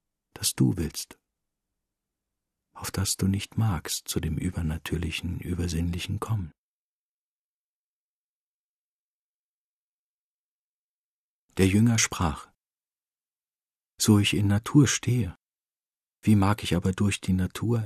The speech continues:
in den übersinnlichen Grund kommen, ohne Zerbrechung der Natur?" Der Meister sprach:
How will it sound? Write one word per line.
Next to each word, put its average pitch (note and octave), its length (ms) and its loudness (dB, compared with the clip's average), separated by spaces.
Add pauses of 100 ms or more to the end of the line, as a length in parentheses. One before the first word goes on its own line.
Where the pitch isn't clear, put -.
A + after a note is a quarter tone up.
(140)
in G#2+ 280 2
den G2+ 200 2
übersinnlichen F#2 800 0
Grund F#2+ 300 0
kommen, E2+ 380 -4 (520)
ohne F#2+ 300 2
Zerbrechung E2 580 -2
der D2 140 -6
Natur?" D2 460 -10 (3250)
Der F#2+ 80 4
Meister G2+ 440 2
sprach: - 460 -4